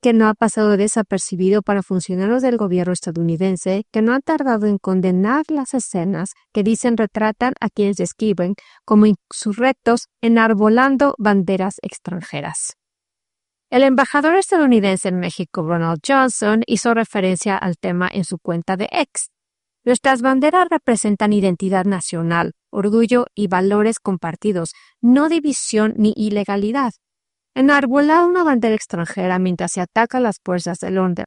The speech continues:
del orden de los Estados Unidos y se destruye propiedad pública o privada,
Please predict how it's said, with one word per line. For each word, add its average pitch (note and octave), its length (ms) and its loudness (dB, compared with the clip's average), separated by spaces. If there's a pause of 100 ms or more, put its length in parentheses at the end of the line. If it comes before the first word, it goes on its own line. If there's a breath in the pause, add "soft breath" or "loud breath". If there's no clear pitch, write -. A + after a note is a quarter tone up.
(100)
del G#3 220 0
orden F#3+ 300 0
de F3+ 60 -4
los E3+ 120 -6
Estados G3 400 -4
Unidos F#3+ 360 0 (340)
y D4+ 140 0
se E4 100 2
destruye D4 520 0
propiedad F#3 560 -4
pública F3+ 520 -2
o G3 100 -2
privada, G3+ 540 0